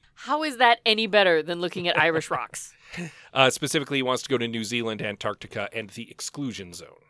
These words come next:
Speaker 1: Yes.
Speaker 2: Around Chernobyl.
Speaker 1: Tangent. When he
Speaker 2: Mm-hmm.
Speaker 1: said the exclusion zone,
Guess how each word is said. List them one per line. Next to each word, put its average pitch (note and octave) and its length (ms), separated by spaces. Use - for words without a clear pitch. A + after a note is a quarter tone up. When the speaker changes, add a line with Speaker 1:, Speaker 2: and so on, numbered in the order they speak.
Speaker 1:
Yes. - 460
Speaker 2:
Around F2+ 200
Chernobyl. F#2+ 420
Speaker 1:
Tangent. G#3+ 520
When A#2+ 200
he D4+ 80
Speaker 2:
Mm-hmm. - 80
Speaker 1:
said C4+ 180
the B3+ 80
exclusion A#3 520
zone, F3+ 240